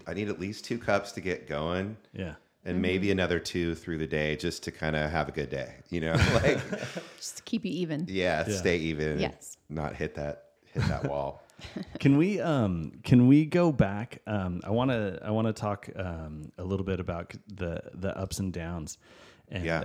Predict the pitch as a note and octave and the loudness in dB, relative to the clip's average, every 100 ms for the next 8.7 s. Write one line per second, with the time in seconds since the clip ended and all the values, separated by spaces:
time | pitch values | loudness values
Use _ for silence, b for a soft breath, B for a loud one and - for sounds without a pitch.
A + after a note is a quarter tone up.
0 | F#2+ F2+ E2 D#2+ - F2+ E2+ - C#3+ - | -2 -4 -4 -6 -8 -8 -8 2 2 2
1 | C#2+ F2+ C3 - F3+ E3+ A#2 G2+ G2 G2 | -6 -18 -10 -2 0 2 4 6 4 0
2 | - A#2+ C3+ C#3+ B2+ A#2 G#2 F#2+ - - | -4 0 2 4 4 2 0 -2 -2 -10
3 | - _ C#3+ G2+ E2+ - - G#2+ G2+ - | -10 _ 4 4 4 -2 -8 -6 -6 -4
4 | G#2 G#2+ G#2+ A2+ B2 - D#3 C#3+ G#2+ F#2 | 2 6 8 8 6 4 0 2 2 4
5 | F#2 F#2+ F#2 F#2 D#2 F2+ F2 E2+ E2 F2+ | 4 4 2 0 -2 -2 -2 -2 0 -2
6 | - E2+ D#2+ D#2+ - F#2+ E2+ - F#2 A2 | -2 -4 -6 -8 -8 -6 -6 -8 -4 -4
7 | G#2+ G2+ G2 F2+ - F#2 E2+ E2+ - F#2+ | -2 -4 -2 -4 -2 -2 -2 -4 -8 -6
8 | F#2 - F2+ F2 E2+ D#2+ | -6 -6 -6 -4 -4 -6